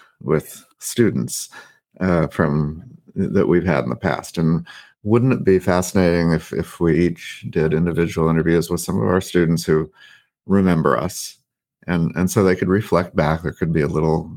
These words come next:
comedy involved, you know, talking about Herr Miller when he was, you know, in his late twenties, if, if you can find, if any of those people are still alive.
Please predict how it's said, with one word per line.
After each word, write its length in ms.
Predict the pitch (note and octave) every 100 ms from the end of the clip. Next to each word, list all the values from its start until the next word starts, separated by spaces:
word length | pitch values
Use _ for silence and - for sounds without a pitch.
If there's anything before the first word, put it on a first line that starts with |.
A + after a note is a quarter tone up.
| -
comedy 520 | - E2+ D#2 D#2 D2+
involved, 500 | D#2 D#2 C2 C#2+ F2
you 60 | D2
know, 180 | C2+ B1
talking 340 | F2 D#2 E2
about 360 | D#2 C#2 A#1+ - - - - - _
Herr 180 | F#2
Miller 320 | D#2+ D#2 D#2 D2+
when 180 | D#2
he 120 | F2 F2
was, 340 | E2 D#2+ - _ _ _
you 100 | E2+
know, 140 | D#2
in 180 | D2 B1+
his 220 | C#2+ C#2
late 220 | C#2 C#2+ -
twenties, 460 | D2 C#2+ C#2 -
if, 160 | - -
if 140 | -
you 80 | F2+
can 220 | - D#2
find, 300 | C#2+ D#2+ D2
if 100 | -
any 160 | - D#2+
of 80 | D2+
those 180 | D2+ -
people 300 | - - B1+
are 60 |
still 260 | - - C2+
alive. 500 | G#1+ A#1+ C2 D#2+